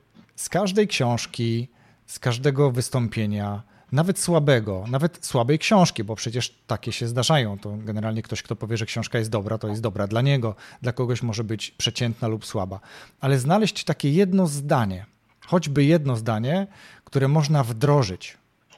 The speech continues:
realnie wdrożyć, zastosować u siebie w pracy, w życiu, e, codziennym, tak żeby po prostu odczuć realny wpływ tego, że coś ta książka nam dała. Tak ja to akurat widzę. E,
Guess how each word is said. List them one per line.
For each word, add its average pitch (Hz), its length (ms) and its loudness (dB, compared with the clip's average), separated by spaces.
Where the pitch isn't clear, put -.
realnie 156 420 4
wdrożyć, 120 500 -2
zastosować 123 640 -2
u 110 40 -6
siebie 95 340 -4
w - 60 -20
pracy, 120 460 -2
w 95 80 -10
życiu, 104 480 -4
e, 110 140 -2
codziennym, 110 520 -2
tak 117 180 -2
żeby 113 220 -2
po 113 120 -10
prostu 113 360 -6
odczuć - 480 -4
realny 120 360 0
wpływ - 300 -8
tego, 110 340 -4
że 104 440 -4
coś - 260 -4
ta 107 100 -6
książka 107 360 -6
nam 104 160 -4
dała. 92 200 -6
Tak - 280 -2
ja 123 160 2
to 92 180 -6
akurat 95 400 -10
widzę. 127 320 -4
E, 131 180 2